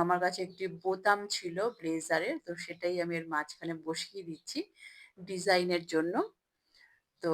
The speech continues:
কোনো স্বাদ ছাড়াই দেখো আমরা কিভাবে ঠেকুয়া বানিয়ে ফেলতে পারি। তো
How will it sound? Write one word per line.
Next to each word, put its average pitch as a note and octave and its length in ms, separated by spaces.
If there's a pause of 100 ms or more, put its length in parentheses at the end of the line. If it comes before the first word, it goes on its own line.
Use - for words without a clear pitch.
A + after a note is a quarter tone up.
(120)
কোনো F#3+ 140 (120)
স্বাদ F#3 220 (100)
ছাড়াই G3 380
দেখো E3+ 220 (140)
আমরা E3+ 220 (720)
কিভাবে F3+ 280 (100)
ঠেকুয়া F3 340
বানিয়ে E3+ 360
ফেলতে E3 340
পারি। D#3+ 200 (1120)
তো E3 100